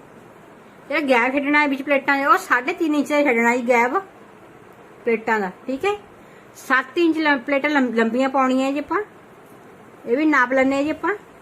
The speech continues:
ਹੇਠਾਂ ਤੋਂ ਸਾਢੇ ਤਿੰਨ ਇੰਚ ਮਿਣ ਲਾਂਗੇ, ਠੀਕ ਹੈ ਜੀ।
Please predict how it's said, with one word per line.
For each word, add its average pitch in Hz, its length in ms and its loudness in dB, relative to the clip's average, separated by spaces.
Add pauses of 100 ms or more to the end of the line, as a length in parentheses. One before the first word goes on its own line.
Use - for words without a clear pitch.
(560)
ਹੇਠਾਂ 247 200 2
ਤੋਂ 302 120 -2
ਸਾਢੇ 294 200 -4
ਤਿੰਨ 330 160 0
ਇੰਚ 285 120 0
ਮਿਣ 254 220 0
ਲਾਂਗੇ, 320 300 0 (1300)
ਠੀਕ 262 160 -8
ਹੈ 339 80 -4
ਜੀ। 349 80 -6